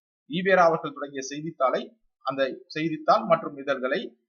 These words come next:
அவை தொடங்கப்பட்ட வருடத்துடன் பொருத்த வேண்டும். இடதுபுறத்திலே குடியரசு, புரட்சி, பகுத்தறிவு,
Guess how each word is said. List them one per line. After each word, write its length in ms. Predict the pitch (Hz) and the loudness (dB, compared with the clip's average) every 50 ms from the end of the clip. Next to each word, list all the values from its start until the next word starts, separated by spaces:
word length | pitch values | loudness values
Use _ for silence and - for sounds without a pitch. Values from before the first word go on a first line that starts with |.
| _ _ _ | _ _ _
அவை 280 | - 120 135 143 135 135 | 0 0 0 0 0 -4
தொடங்கப்பட்ட 880 | - 147 160 208 226 226 - - - - - 139 139 143 135 127 117 110 | -4 -2 0 0 0 0 -2 -2 -2 -4 0 0 2 2 2 -2 -4 -2
வருடத்துடன் 680 | 120 123 143 180 180 190 190 - - 143 151 156 151 - - | 0 2 2 2 2 -2 -6 -4 -4 -6 -6 -6 -8 -12 -12
பொருத்த 260 | 123 123 127 123 113 | -12 -10 -8 -10 -10
வேண்டும். 400 | 110 110 107 98 120 110 110 - _ _ _ _ _ - | -10 -10 -8 -8 -8 -8 -8 -10 _ _ _ _ _ -2
இடதுபுறத்திலே 680 | 156 185 208 196 175 170 156 - - 147 143 139 135 - | 0 0 0 2 0 0 0 -2 -2 -6 -4 -4 -6 -6
குடியரசு, 680 | 139 139 160 170 170 156 151 147 - 185 220 247 - - _ _ _ _ | -6 -6 -2 0 2 2 2 0 -2 -6 -8 -8 -8 -12 _ _ _ _
புரட்சி, 760 | - 185 170 170 165 165 - - 190 208 226 226 - - - _ | -8 0 2 2 2 2 0 -6 -6 -4 -4 -6 -8 -10 -8 _
பகுத்தறிவு, 760 | - 143 - 180 185 180 - 170 156 143 143 160 208 254 247 | 0 0 0 0 -4 -4 0 0 0 0 -2 -6 -6 -8 -10